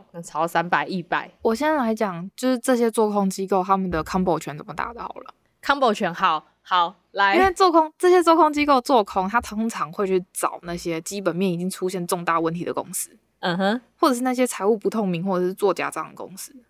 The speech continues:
Speaker 2: 或者是就是你已经这间公司有系统性的问题了。
Speaker 1: 对。
Speaker 2: 比如说像是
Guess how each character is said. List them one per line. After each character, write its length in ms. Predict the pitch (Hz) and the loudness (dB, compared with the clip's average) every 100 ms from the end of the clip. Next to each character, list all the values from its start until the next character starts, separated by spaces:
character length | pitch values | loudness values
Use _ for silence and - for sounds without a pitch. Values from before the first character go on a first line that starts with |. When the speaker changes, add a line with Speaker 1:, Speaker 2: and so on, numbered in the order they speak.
| _ | _
Speaker 2:
或 100 | 226 | 0
者 100 | 170 | 0
是 220 | 202 190 | -2 -4
就 120 | 185 | -4
是 120 | 180 165 | -4 -2
你 100 | 185 | -2
已 40 | |
经 260 | 185 185 190 | 0 -2 0
这 140 | - | 0
间 100 | 190 | 0
公 120 | 185 | -2
司 100 | 185 | 0
有 100 | 175 | 0
系 140 | 151 175 | 0 -4
统 140 | 147 | -4
性 120 | 175 | -10
的 60 | 156 | -10
问 140 | 151 | -12
题 200 | 185 - | -14 -20
了。 80 | - _ _ _ | -20 _ _ _
Speaker 1:
对。 240 | - 151 139 _ _ _ | -4 -4 -4 _ _ _
Speaker 2:
比 100 | 196 | 2
如 100 | 185 | 2
说 240 | 214 208 | 2 0
像 140 | 208 202 | 2 0
是 340 | 202 180 180 | 2 0 0